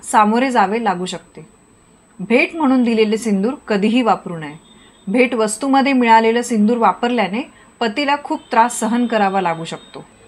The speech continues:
त्यामुळे सिंदूर हे नेहमी आपल्या स्वतःच्या पैशांनी खरेदी केलेलेच असावे. तर या छोट्याशा काही गोष्टी सिंदूर भरताना आपण लक्षात ठेवल्या पाहिजे,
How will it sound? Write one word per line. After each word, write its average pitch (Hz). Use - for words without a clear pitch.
त्यामुळे 247
सिंदूर 294
हे 302
नेहमी 247
आपल्या 202
स्वतःच्या 233
पैशांनी 226
खरेदी 202
केलेलेच 214
असावे. 160
तर 254
या 294
छोट्याशा 277
काही 277
गोष्टी 214
सिंदूर 247
भरताना 233
आपण 226
लक्षात 220
ठेवल्या 196
पाहिजे, 180